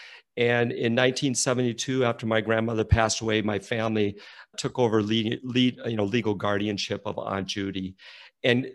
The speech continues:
that, we got very involved with the developmental disability community at an early age. Uh, there's a place called Camp Friendship, was the first all summer camp for adults that had developmental disabilities. And we would volunteer. And,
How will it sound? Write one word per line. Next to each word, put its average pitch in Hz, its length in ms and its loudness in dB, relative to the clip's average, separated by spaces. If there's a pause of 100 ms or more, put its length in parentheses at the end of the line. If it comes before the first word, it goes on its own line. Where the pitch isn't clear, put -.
that, 160 260 0
we 170 160 0
got 120 300 0
very 123 380 4
involved 117 420 2
with 117 120 -6
the 104 100 -4
developmental 107 760 -2
disability 107 640 -2
community 107 460 -4
at 98 60 -2
an 98 200 -4
early 120 380 0
age. 110 480 0 (340)
Uh, 98 60 -8
there's 107 160 0
a 113 60 -6
place 120 240 0
called 107 260 -2
Camp 113 280 0
Friendship, 123 460 -2
was 101 180 -4
the 98 180 -4
first 120 580 0 (460)
all 117 280 4
summer 117 380 0
camp 107 460 -2
for 101 280 -2 (180)
adults 104 580 -2
that 101 220 -2
had 104 220 -4
developmental 101 640 -2
disabilities. 98 880 -4
And 101 80 -6
we 101 80 -2
would 95 120 -6
volunteer. 101 840 -2
And, 98 180 -8